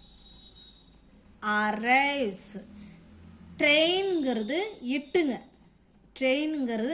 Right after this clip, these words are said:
இந்த இடத்துல இட்டா கன்சிடர் பண்ணணும். The train. அதனால தான் verb கூட நம்ம என்ன சேர்த்துருக்கோங்க? எஸ் சேர்த்துருக்கோம். The train arrives at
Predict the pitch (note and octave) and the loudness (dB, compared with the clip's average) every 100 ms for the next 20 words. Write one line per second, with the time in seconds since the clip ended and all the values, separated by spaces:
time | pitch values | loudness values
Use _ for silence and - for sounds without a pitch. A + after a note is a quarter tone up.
0 | D#4 A#3+ A3 G#3+ C#4+ F4+ C#4 B3+ B3+ - | -2 -2 -4 -6 -4 -4 -2 -4 -4 -2
1 | F4 F4 F4 B3 A#3+ A#3+ B3+ B3 A3 F#3+ | 2 2 2 0 2 0 2 -2 -4 -10
2 | F#3 F3 F3 - - - - A3 A3 - | -8 -10 -12 -20 -20 -20 -6 -2 -2 -4
3 | D4 C#4 C#4 B3+ G3+ A3+ C4 C4+ C#4 F4+ | 0 0 2 -2 -2 -2 2 2 2 -2
4 | C4+ A3+ C#4 E4 F4+ F4 - B3 G#3+ A3 | -2 0 4 6 4 2 -6 -6 -2 0
5 | C#4 G#4+ A#4 - - - A3+ A3+ A3+ B3 | 0 0 -6 -18 -20 -12 -6 -4 -2 -2
6 | D4+ F#4 F4+ D4 D4+ D#4 C#4+ A#3+ G3+ F3 | -2 0 0 0 -4 -6 -4 -4 -4 -8
7 | G#3 A#3 C#4 - - B3+ A3 G3 F#3 - | -6 -2 4 4 4 0 -4 -12 -12 -16
8 | - - - A3 A3+ A3 C4 D4 D#4+ E4+ | -20 -20 -8 -2 -2 -4 -6 -2 0 -2
9 | F4 - - - A3+ A3+ A3+ A3+ G3 A3+ | -4 -10 -20 -8 -4 -2 -2 -2 -2 0
10 | F4 G4+ - - - _ _ _ _ _ | 0 0 0 -4 -14 _ _ _ _ _
11 | _ _ _ _ _ _ - _ _ _ | _ _ _ _ _ _ -20 _ _ _
12 | A3 A3 G#3+ | -8 -6 -4